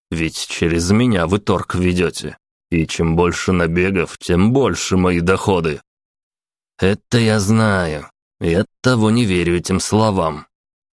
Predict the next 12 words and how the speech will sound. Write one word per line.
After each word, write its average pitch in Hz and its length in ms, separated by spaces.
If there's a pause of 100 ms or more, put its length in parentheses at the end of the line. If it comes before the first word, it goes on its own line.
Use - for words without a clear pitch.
(380)
«Но 85 360
говоришь 104 720
мне 110 440
их». - 320 (920)
«Кое-кто 123 600
из 127 160
присоединившихся 113 1300
к - 140
походу 101 560
думает 95 560
именно 104 500
так, 95 460